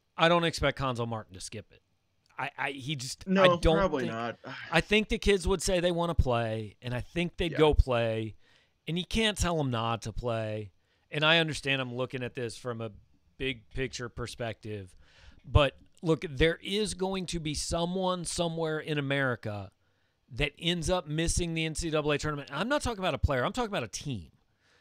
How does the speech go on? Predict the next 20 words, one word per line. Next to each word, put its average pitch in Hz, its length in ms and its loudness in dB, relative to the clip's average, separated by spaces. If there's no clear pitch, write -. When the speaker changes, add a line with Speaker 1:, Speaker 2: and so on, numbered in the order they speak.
Speaker 1:
that 147 180 0
ends 170 220 -2
up 156 120 -2
missing 208 560 0
the 208 140 -4
N 190 100 -6
C 185 160 -6
double 165 240 -2
A 151 80 0
tournament 123 640 -4
because 135 340 -2
they 147 140 0
got 143 180 -2
contact 156 560 -4
traced 123 400 -4
in 120 140 -8
their 120 160 -2
league 110 320 -8
tournament. 98 400 -16
And 139 300 -4